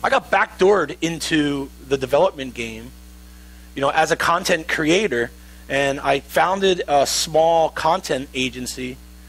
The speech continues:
with another gentleman, and we were launching all these great content strategies on these lousy sites.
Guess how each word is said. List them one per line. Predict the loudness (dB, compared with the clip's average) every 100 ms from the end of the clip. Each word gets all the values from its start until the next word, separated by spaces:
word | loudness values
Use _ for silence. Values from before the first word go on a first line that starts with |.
| -20 -4
with | -2
another | 2 2 2
gentleman, | 0 0 0 -2 -4 -6 -12 -16 -4
and | -2 -2 -6 -12 -20 -20 -12 0
we | 2
were | 4
launching | 2 2 -2 -2
all | 2 2 0
these | -2 -2
great | 0 0 -2
content | 0 0 0 -2 -2
strategies | 0 0 0 -2 -6 -6 -8 -16 -20 -20 -4
on | -2 -2
these | -4 -2
lousy | 0 2 2 -2 -8
sites. | -2 -2 -2 -8 -16 -16